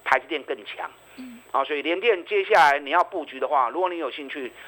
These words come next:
Speaker 1: 前面二十一趴的涨幅你没赚到的话，那想要买联电的啊，这两天的买点可以特别留意。
Speaker 2: 嗯。
Speaker 1: 把格局放大一点啊，格局放大之后看远一点，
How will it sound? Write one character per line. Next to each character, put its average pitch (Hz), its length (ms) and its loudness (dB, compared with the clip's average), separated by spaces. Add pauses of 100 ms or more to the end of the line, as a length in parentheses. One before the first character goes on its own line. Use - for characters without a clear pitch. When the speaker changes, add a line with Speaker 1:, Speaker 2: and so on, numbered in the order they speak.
(140)
Speaker 1:
前 240 160 2
面 247 120 0
二 233 140 6
十 185 160 -6
一 190 80 -6
趴 196 180 4
的 175 100 0
涨 120 360 -4
幅 120 220 -10
你 127 100 -10
没 135 140 -4
赚 151 200 -2
到 139 160 0
的 117 80 -6
话， 113 240 -4 (440)
那 175 100 -2
想 151 160 2
要 175 80 6
买 131 160 0
联 120 180 -6
电 131 240 -6
的 101 160 -6 (300)
啊， - 180 -2
这 190 60 -4
两 131 260 0
天 151 160 -8
的 139 80 -6
买 117 200 -2
点 98 200 -12 (400)
可 147 80 0
以 123 60 -4
特 - 180 -10
别 92 140 -12
留 90 240 -10
意。 90 120 -14 (140)
Speaker 2:
嗯。 254 220 -18 (280)
Speaker 1:
把 175 140 12
格 208 180 2
局 226 140 -4
放 220 280 4
大 214 200 8
一 214 120 -4
点 120 260 -6
啊， 85 180 -10 (800)
格 220 160 4
局 220 180 -2
放 226 260 6
大 214 180 8
之 202 140 0
后 190 300 6
看 208 280 2
远 143 180 -2
一 185 120 -6
点， 123 280 -4